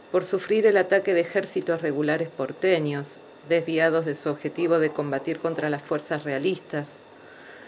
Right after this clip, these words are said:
por su sentido de la justicia social que lo recompensó con el amor y la lealtad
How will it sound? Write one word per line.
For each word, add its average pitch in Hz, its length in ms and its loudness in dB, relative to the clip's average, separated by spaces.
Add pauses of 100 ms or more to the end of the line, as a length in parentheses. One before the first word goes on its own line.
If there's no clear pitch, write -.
(240)
por 175 140 4
su 180 120 -4
sentido 180 540 4
de 170 100 8
la 160 80 0
justicia 165 500 -4
social 175 640 2
que 160 120 -4
lo 156 120 0
recompensó 151 880 -2
con 165 200 -2
el 151 140 -2
amor 170 280 0
y 185 60 2
la 165 160 2
lealtad 156 500 2